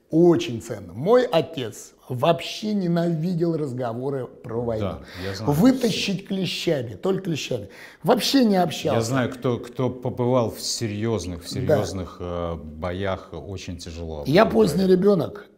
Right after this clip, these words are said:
Speaker 1: и он вообще, у нас были большие, там, пятьдесят лет ему было, когда я родился.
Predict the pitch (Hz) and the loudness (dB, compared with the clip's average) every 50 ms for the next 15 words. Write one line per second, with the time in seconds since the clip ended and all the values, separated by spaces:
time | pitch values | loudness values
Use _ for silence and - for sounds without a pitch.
0 | _ _ - - 127 131 135 135 127 - - - - 120 127 143 156 160 156 170 | _ _ -8 -4 -2 0 0 0 0 -2 -4 -6 -4 -2 2 2 2 4 4 2
1 | 165 160 - 254 247 208 175 147 135 131 131 120 107 113 135 131 127 117 120 123 | 2 2 2 4 6 6 6 6 4 2 0 0 0 0 0 0 0 0 0 0
2 | 123 110 - - 147 131 117 104 - 107 92 - - - 147 127 - - 139 113 | 0 0 -2 -4 -4 -4 -4 -4 -6 -8 -10 -10 -8 -8 -6 -4 -2 0 0 0
3 | - 135 147 185 160 143 120 117 117 113 117 113 110 101 - 120 110 107 117 117 | 0 -2 -4 -4 -4 -6 -6 -6 -4 -4 -4 -4 -4 -4 -6 -6 -6 -4 -4 -4
4 | 117 113 113 117 117 120 120 120 110 - - - - 117 | -2 -2 -4 -4 -4 -4 -4 -4 -6 -6 -10 -14 -18 -20